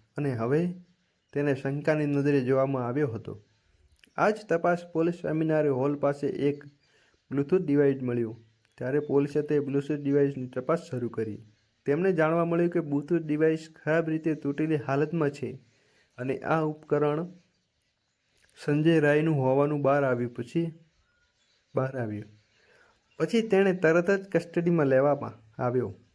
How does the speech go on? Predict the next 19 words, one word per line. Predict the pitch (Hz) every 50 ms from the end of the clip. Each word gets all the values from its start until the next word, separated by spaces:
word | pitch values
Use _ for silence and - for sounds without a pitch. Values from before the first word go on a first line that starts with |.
| _ _ _ -
હવે | 123 151 165
સંજય | 170 - 143 143 151 160 185 185
રાયનો | 165 165 165 165 170 170 165
ઇતિહાસ | 147 143 143 - 165 170 180 180 180 - - _ -
અને | 147 160 175 175 143 117 117 - - _ _ _ _ _ _ _ -
તેની | 143 143 147 151 151 151 156 170 180 185 - - _ _ _ _ _ _ _ _ _ _ _ _ _ _ _ _ _ _ _ _ _ _ _ _ _ _ _ _ _ _ _ _ _ _ _ _ _ _ _ _ _ _ _ _ _ _ _ _ _ _ _ _ _ _ _ _ -
પ્રવૃત્તિનો | 147 156 170 185 190 190 180 175 175 175 170 160 165
કોઈનાથી | - 147 151 160 170 170 170 170 175 156 - -
છુપાયેલી | - 143 139 139 160 160 165 165 160 151 147
નથી. | 143 147 147 - 175 170 170
તેને | - - 156 151 156 156 139
ઘણી | 120 127 123 135 156 175 190 190 196 190 185 175 - - - _ _ _ _ _ _ _ _ _ _ _ - - _ -
ઉલટસુલટ | 156 165 175 165 165 - - 156 156 160 170 160 160
પ્રશ્ન | - - 143 143 - 156 151
પૂછવામાં | 143 143 139 139 - 147 135 127 123 117
આવ્યા. | 117 113 113 110 107 - - _ _ _
કસ્ટડીમાં | - - 156 156 - - 196 196 202 196 190 170 151
લેવા | 143 147 147 147 143 143
બાદ | 143 151 170 190